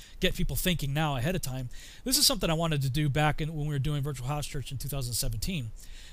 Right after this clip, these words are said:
was when we finished Deuteronomy, was to just go over into Joshua and then go through the whole Bible. Like, just continue Virtual House Church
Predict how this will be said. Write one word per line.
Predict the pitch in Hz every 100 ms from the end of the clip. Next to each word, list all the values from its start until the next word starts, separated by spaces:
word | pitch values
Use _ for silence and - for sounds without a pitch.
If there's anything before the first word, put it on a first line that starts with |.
| - -
was | 160 131
when | 165
we | 160
finished | 143 196 196 160 - - -
Deuteronomy, | 156 147 147 202 156 131 131 131
was | 175 147 131
to | -
just | 127 151 165
go | - 151
over | 156 151
into | 139 127
Joshua | 143 151 151 147 143
and | 147
then | 143
go | 160
through | - 143
the | 127
whole | 143
Bible. | 147 185 - - - - - -
Like, | 151 139
just | 175 -
continue | 180 202 190
Virtual | 147 165 147
House | 131 160 -
Church | - 131 123 -